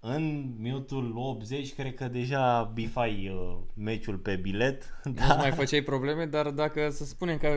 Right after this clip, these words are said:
Speaker 2: aveai puțină treabă, plecai un pic din cameră și te întorceai, aveai o mare surpriză, cu siguranță aveai o mare
Speaker 1: <laughs>
Speaker 2: surpriză, nu te așteptai la așa ceva.
Speaker 1: Așa e.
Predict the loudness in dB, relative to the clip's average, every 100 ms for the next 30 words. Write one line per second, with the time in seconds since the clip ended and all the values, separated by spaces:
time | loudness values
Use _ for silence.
0 | 2 0 0 0 0 -2 -2 -2 2 2
1 | 2 0 0 -2 0 0 -2 -4 -6 -2
2 | -2 0 -2 0 -2 -2 -4 -4 -4 0
3 | 0 2 2 2 2 2 0 -4 -4 -4
4 | -2 -2 -2 -4 -6 -6 -2 -4 -4 -4
5 | -2 -2 0 2 4 6 6 6 4 2
6 | -2 -2 -2 -2 -2 -4 -4 -4 -4 -4
7 | -4 -4 -4 -4 -4 -6 -8 -8 -10